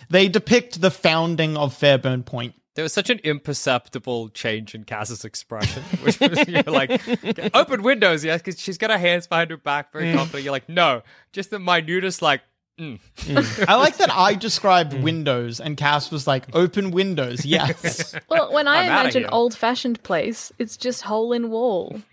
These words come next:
Speaker 2: <laughs>
Speaker 4: Artfully
Speaker 2: fair.
Speaker 4: arranged brick around gap of brick. But I
Speaker 1: No, this
Speaker 4: suppose
Speaker 1: place is
Speaker 4: he's
Speaker 1: meant to
Speaker 4: rich.
Speaker 1: impress. It's stained
Speaker 3: Mm.
Speaker 1: glass windows.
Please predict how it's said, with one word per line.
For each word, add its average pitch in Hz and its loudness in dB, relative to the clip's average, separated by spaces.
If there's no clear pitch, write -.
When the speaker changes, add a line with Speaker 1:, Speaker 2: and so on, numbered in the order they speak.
Speaker 2:
<laughs> 156 -4
Speaker 4:
Artfully 247 0
Speaker 2:
fair. 240 2
Speaker 4:
arranged 220 -4
brick 208 -4
around 190 -6
gap 185 -4
of 202 -8
brick. 202 -6
But 196 -4
I 196 0
Speaker 1:
No, 175 6
this 185 -2
Speaker 4:
suppose 196 0
Speaker 1:
place 208 2
is 254 0
Speaker 4:
he's 180 -2
Speaker 1:
meant 175 2
to 175 0
Speaker 4:
rich. 151 0
Speaker 1:
impress. - 0
It's 160 -6
stained 156 2
Speaker 3:
Mm. - -6
Speaker 1:
glass 135 4
windows. 120 -4